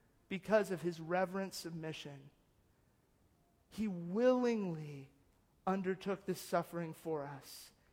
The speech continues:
He bore this burden for us. Son though he was, he learned obedience from what he suffered,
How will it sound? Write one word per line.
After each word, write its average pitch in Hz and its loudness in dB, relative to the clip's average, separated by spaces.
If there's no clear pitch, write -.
He 240 -2
bore 208 4
this 185 4
burden 160 0
for 175 2
us. - -14
Son 247 8
though 233 10
he 202 4
was, 175 4
he 180 -6
learned 190 0
obedience 180 -2
from 165 -8
what 180 0
he 190 -6
suffered, 165 -2